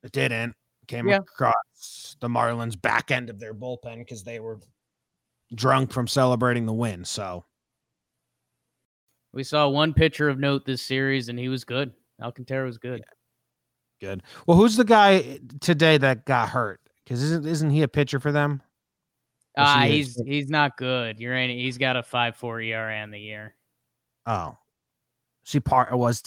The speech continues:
Speaker 1: was he good? Why do I have him, do I have him confused with someone else?
Speaker 2: Maybe Lopez?
Speaker 1: I don't know. Pablo!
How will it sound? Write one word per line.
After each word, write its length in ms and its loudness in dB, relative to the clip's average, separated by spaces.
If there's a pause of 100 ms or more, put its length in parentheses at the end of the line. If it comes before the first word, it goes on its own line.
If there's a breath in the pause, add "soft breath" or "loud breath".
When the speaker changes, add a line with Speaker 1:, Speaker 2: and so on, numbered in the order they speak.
(140)
Speaker 1:
was 180 -4
he 60 -6
good? 480 4
Why 200 0
do 80 6
I 180 6
have 220 2
him, 140 -2
do 100 -4
I 40 0
have 80 -2
him 100 -6
confused 440 -2
with 80 -4
someone 240 -2
else? 320 -4 (1000)
Speaker 2:
Maybe 280 -8
Lopez? 840 -4 (2500)
Speaker 1:
I 40 -8
don't 120 -2
know. 240 -2 (1040)
Pablo! 1400 6